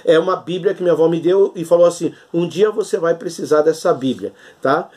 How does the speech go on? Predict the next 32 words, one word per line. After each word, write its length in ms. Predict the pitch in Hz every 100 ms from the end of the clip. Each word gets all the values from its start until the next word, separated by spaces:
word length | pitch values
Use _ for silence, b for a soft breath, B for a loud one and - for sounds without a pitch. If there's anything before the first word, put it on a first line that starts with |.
| b
E 80 | 151
trinta 360 | 143 214 254 240
e 40 |
nove 320 | 202 185 165
anos 240 | 156 160 151
ela 160 | 160
orou 340 | 160 143 156 156 _ _
por 220 | 160 151
mim. 260 | 143 131 - _ b b b
Pastor 320 | 175 165 - 196
Valdeci, 540 | 208 165 - 196 214
meu 200 | 175 180
amigo, 460 | 165 185 190 131 131
glória 340 | 160 175 165
seja 280 | 170 160 160
dada 200 | 156 160
ao 60 |
nome 180 | 156 156
de 100 | 139
Jesus. 560 | 135 151 135 123 - - B B B B
E 120 | 196
ela 160 | 262 269
me 100 | 254
deixou 540 | 233 - 226 233 254 -
um 120 | 277
presente 560 | 285 196 175 220 220
que, 160 | - 220
próximo 560 | 208 226 285 - 233 196
dela 420 | 196 185 165 - _
dormir 260 | 160 170 240
no 80 | 311
Senhor, 540 | - 196 165 170 -